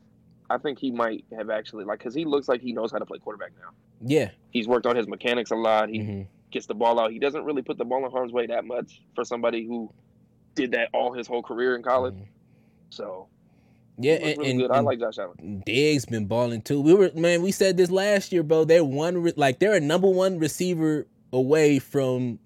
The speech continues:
Speaker 2: you know, a, a Super Bowl run. Basically
Speaker 1: Yeah,
Speaker 2: what
Speaker 1: but
Speaker 2: we
Speaker 1: now
Speaker 2: said
Speaker 1: they,
Speaker 2: last year.
Speaker 1: and now they got Stephon Diggs, who's, you know, every week it seems like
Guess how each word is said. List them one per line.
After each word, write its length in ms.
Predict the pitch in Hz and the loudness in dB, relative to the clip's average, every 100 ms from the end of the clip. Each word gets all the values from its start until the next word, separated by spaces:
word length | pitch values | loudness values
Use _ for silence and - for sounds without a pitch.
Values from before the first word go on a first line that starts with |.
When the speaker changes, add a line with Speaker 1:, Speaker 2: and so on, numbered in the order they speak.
| - | -8
Speaker 2:
you 120 | 120 | -4
know, 280 | 117 117 104 | -2 -2 -4
a, 120 | 117 113 _ | -4 -6 _
a 140 | 110 104 | -6 -4
Super 280 | - 160 139 | 0 0 0
Bowl 360 | 120 131 131 123 | 0 4 4 2
run. 320 | 107 98 82 - _ _ - _ _ | -2 -8 -10 -20 _ _ -20 _ _
Basically 340 | - 127 123 120 | 0 0 0 -2
Speaker 1:
Yeah, 100 | 117 | -2
Speaker 2:
what 60 | |
Speaker 1:
but 60 | 113 | 0
Speaker 2:
we 60 | 113 | -2
Speaker 1:
now 60 | |
Speaker 2:
said 160 | 110 110 | -2 -2
Speaker 1:
they, 20 | |
Speaker 2:
last 280 | 107 104 - | -4 -4 -6
year. 180 | 98 90 _ _ _ _ _ | -10 -10 _ _ _ _ _
Speaker 1:
and 140 | - 117 | -10 0
now 140 | 117 | 2
they 120 | 120 | 2
got 280 | 117 123 120 | 2 0 0
Stephon 380 | - 127 120 120 | -4 -6 -4 -6
Diggs, 180 | 123 120 | -6 -8
who's, 460 | 131 123 117 - _ _ _ _ _ _ _ _ _ | -10 -10 -12 -20 _ _ _ _ _ _ _ _ _
you 80 | 107 | -12
know, 80 | 98 | -2
every 240 | 113 127 | 0 0
week 180 | 123 127 | -2 -4
it 80 | 107 | -6
seems 200 | 120 107 | -8 -4
like 200 | 110 | -4